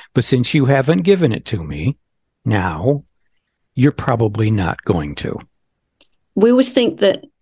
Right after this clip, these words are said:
Speaker 2: not now is a no, but
Speaker 1: Yeah.
Speaker 2: de-, a delay isn't necessarily denial.
Speaker 1: Mm. Mm. Thank you. That's good.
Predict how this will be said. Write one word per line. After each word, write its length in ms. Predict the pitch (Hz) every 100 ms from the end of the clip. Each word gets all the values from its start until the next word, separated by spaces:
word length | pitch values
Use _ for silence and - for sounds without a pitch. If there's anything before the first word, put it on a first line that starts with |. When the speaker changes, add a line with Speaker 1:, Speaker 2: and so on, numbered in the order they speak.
| -
Speaker 2:
not 200 | 214 -
now 240 | 208 190
is 100 | 180
a 60 | 185
no, 500 | 185 185 170 175 175 - _ -
but 160 | - - -
Speaker 1:
Yeah. 120 | 101
Speaker 2:
de-, 180 | 208 202
a 60 | 202
delay 480 | - 226 233 202 -
isn't 340 | - 196 180
necessarily 880 | 196 196 180 175 175 175 170 170 170
denial. 540 | - 180 165 - 156 170 - _ _ _ -
Speaker 1:
Mm. 800 | 104 107 104 101 95 90 85 92 _ _ _ -
Mm. 380 | 107 104 90 92
Thank 360 | - 117 113 110
you. 260 | 87 76 - _
That's 220 | 101 98
good. 340 | - 98 80